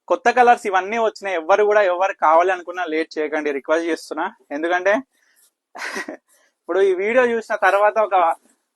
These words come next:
హాఫ్ అన్ అవర్ తర్వాత, like ఎగ్జాంపుల్ ఈ శారీ మీకు నచ్చింది, ఈ వీడియోలో చూస్తున్నారు, ఒక హాఫ్ అన్ అవర్ తర్వాత సరే బుక్ చేసుకున్నాంలే కొద్దిసేపు అయినాక కానీ థింక్ చేస్తున్నా, ఒక హాఫ్ అన్ అవర్ తర్వాత, వన్ అవర్ తర్వాత అడిగినా ఏమైతుంది, ఆ శారీ అనేది ఉండట్లేదు.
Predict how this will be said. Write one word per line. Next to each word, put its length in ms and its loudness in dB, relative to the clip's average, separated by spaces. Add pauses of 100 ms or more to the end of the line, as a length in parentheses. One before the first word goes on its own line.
హాఫ్ 280 8
అన్ 120 2
అవర్ 220 4
తర్వాత, 300 4 (140)
like 240 2
ఎగ్జాంపుల్ 460 0
ఈ 100 -2
శారీ 260 4
మీకు 180 -8
నచ్చింది, 360 -6
ఈ 60 0
వీడియోలో 340 0
చూస్తున్నారు, 400 -2
ఒక 260 0
హాఫ్ 260 8
అన్ 80 4
అవర్ 200 2
తర్వాత 360 4
సరే 240 0
బుక్ 280 -8
చేసుకున్నాంలే 500 -4
కొద్దిసేపు 400 -6
అయినాక 240 -6
కానీ 280 -6 (460)
థింక్ 200 0
చేస్తున్నా, 640 2
ఒక 140 0
హాఫ్ 280 8
అన్ 100 -2
అవర్ 260 2
తర్వాత, 280 0
వన్ 240 0
అవర్ 180 2
తర్వాత 280 2
అడిగినా 320 -2
ఏమైతుంది, 480 -6
ఆ 120 2
శారీ 280 2
అనేది 200 -4 (260)
ఉండట్లేదు. 480 2